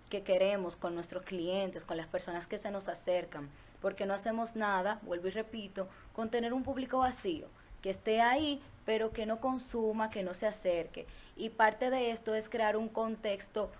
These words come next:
inteligente, consciente y leal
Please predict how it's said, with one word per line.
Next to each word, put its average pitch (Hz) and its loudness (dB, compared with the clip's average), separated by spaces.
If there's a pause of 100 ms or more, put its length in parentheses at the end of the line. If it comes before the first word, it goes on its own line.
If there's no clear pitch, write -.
(260)
inteligente, 247 0
consciente 233 2 (120)
y 269 0
leal 196 4